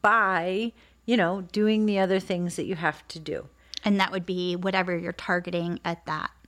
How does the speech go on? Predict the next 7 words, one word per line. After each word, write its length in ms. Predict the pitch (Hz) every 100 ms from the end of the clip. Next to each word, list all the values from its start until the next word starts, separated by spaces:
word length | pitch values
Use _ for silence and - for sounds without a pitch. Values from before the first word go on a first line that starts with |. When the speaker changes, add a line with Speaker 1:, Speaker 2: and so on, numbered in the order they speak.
| _
Speaker 2:
moment. 600 | 175 170 165 - - - -
Like, 100 | 185
Speaker 1:
Yeah. 220 | 170 139
Speaker 2:
whatever 260 | 196 185 190
behaviors 440 | 185 185 175 165 -
you're 80 | 165
targeting. 540 | - 165 - -